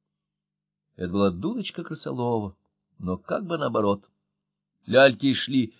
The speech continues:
не за Крысоловым, а бежали от него и его друзей.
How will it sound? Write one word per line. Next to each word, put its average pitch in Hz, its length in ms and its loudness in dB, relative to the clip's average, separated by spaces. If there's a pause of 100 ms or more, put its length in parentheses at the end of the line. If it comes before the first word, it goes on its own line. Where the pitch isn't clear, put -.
(120)
не 160 240 0
за 135 160 2
Крысоловым, 107 720 0 (120)
а 107 140 2
бежали 123 460 4
от 120 220 4
него 113 580 2
и 101 60 6
его 104 260 2
друзей. 98 540 -2